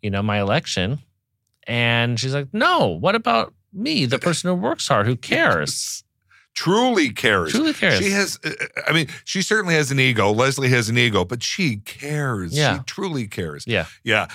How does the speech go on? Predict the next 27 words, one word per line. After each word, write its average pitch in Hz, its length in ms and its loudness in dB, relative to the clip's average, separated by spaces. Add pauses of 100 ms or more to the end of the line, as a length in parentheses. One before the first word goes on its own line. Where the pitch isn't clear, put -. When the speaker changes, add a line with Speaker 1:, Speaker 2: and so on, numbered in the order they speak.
(140)
Speaker 2:
But 131 160 -2
I 135 80 4
think 143 300 -4
the 131 80 -4
way 123 180 0
Paul 117 400 -2
played 101 380 -2
it 85 120 -6 (360)
is 104 200 -2
just, - 600 -6 (420)
it's 107 160 -6
just 110 280 -6
so 104 120 -6
funny. 95 400 -6 (340)
And 117 200 0
so 123 100 -4
I 127 80 -4
can't 147 320 -4
hate 143 380 -8
his 110 180 -10
character 120 540 -8 (400)
because 110 760 0 (640)
he's 127 360 -8
sweet 156 560 -6
and 117 220 -6
stupid. - 640 -6
Speaker 1:
Right. 98 260 -2